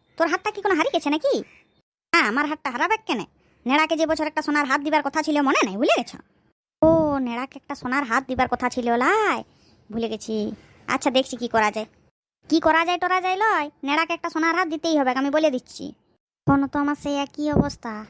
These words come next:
এখন যদি আজকে বলি যে পয়সা নাই, তাহলে বলবে, "তোমার বছর বছর ওই একই ঘ্যান ঘ্যান আনি, অত মানবো নাই, দিতেই হবে।"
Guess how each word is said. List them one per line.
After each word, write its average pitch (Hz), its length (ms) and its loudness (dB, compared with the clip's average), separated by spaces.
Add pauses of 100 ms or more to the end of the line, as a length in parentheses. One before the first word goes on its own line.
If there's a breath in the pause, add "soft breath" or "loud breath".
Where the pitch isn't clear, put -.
এখন 247 260 -6
যদি 254 200 -2
আজকে 254 240 -2
বলি 262 400 0
যে 254 80 -6
পয়সা 254 340 -2
নাই, 302 180 2
তাহলে 247 160 -2
বলবে, 247 180 0
"তোমার 240 240 -4
বছর 233 260 -4
বছর 240 240 -2
ওই 233 120 2
একই 226 300 -2
ঘ্যান 226 220 -2
ঘ্যান 220 140 -2
আনি, 208 260 -4 (280 loud breath)
অত 220 160 0
মানবো 226 360 2
নাই, 208 180 -4
দিতেই 214 400 -4
হবে।" 196 260 -8